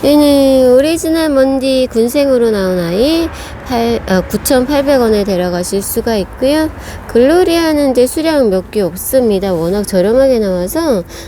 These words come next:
많이들 구매하셨는데요. 이런 아이도, 어, 귀한 아이들이기 때문에 있을 때 구매하시면 좋으실 것 같아요. 현금가 이천백 원에 국민이 가격입니다.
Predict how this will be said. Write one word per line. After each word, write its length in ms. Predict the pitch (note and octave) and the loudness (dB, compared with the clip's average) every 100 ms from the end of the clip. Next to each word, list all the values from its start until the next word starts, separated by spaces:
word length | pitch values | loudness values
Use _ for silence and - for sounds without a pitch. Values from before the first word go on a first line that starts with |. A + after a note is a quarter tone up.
| - | -12
많이들 400 | - F3+ F#3+ G3 | -6 -2 0 0
구매하셨는데요. 1000 | F#3+ G3 G#3+ A3+ A3 G#3 G3+ C4 E4 E4 D4+ | -2 -2 0 0 0 0 2 2 0 -2 -2
이런 320 | G#3 G#3+ G#3 | -2 0 0
아이도, 400 | G3 F#3+ F#3+ F#3+ - - - - | -2 -4 -4 -8 -10 -16 -16 -10
어, 140 | F3+ F#3 | -8 -6
귀한 320 | - C4 D#4+ | 0 0 2
아이들이기 480 | D#4 B3+ - F3+ - | 2 2 0 -4 -4
때문에 400 | - E3+ F#3 A3 | -4 -2 -2 -2
있을 340 | E3+ - D#4 | -2 -4 -6
때 500 | - A3 G#3+ B3 F#3 E3+ - - - - | -2 0 2 0 0 -6 -14 -18 -14 -6
구매하시면 600 | F#3+ G3 G3 - F3+ F3 | -4 -2 -4 -4 -4 -4
좋으실 300 | F#3 F3+ - | -4 -6 -6
것 120 | E3 | -6
같아요. 340 | - F#3+ B3+ F#4+ E4+ | -4 -2 0 -2 -4
현금가 360 | A3+ E3 D#3+ E3 | -4 -2 -2 -2
이천백 520 | G#3 A#3 A#3 G3+ E3+ | -2 0 0 0 -2
원에 300 | E3+ B3+ F4 | 0 0 0
국민이 480 | - F#3 F3 F3+ F3 | -4 -6 -2 -2 -4
가격입니다. 840 | E3 F3 E3+ E3+ E3+ F3 G#3 D4+ | -4 -6 -4 -4 -6 -6 -2 -2